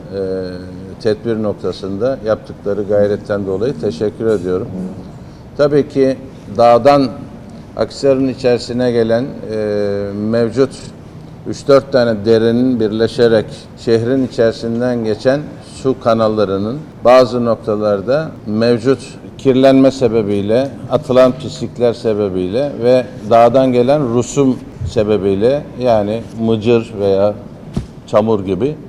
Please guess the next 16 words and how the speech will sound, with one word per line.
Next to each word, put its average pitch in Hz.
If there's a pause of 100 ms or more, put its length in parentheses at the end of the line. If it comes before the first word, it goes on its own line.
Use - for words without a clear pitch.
(160)
bunun 131
da 123 (180)
mevcut 117 (580)
kanaldaki 113
tıkanmayı 110 (720)
ve 120
bu 127
oluşumun 120
sebebiyle 117 (280)
caddelerde 113 (220)
suyun 131 (380)
o 139
mahallelere 117 (220)
yayılmasına 113
sebebiyet 98
vermiş. 92